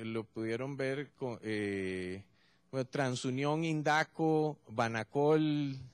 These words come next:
eh, nombres que se, que se han mencionado aquí, Chiquita y demás, son empresas grandes. O sea, dentro del,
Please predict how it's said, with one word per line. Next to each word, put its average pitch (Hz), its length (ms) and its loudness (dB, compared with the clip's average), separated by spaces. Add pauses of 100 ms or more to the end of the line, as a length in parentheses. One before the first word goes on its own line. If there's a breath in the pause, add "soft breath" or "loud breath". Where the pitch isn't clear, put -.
eh, 101 600 -2
nombres 127 520 -4
que 131 160 -4
se, 120 160 -8 (120)
que 117 160 -4
se 127 120 -4
han 123 80 -4
mencionado 135 460 -4
aquí, 151 340 -4
Chiquita 160 680 2
y 151 80 6
demás, 160 480 2 (280 soft breath)
son 160 220 2
empresas 170 540 4
grandes. 147 920 -2 (260)
O 110 80 -12
sea, 135 160 -2
dentro 113 460 -2
del, 101 380 -2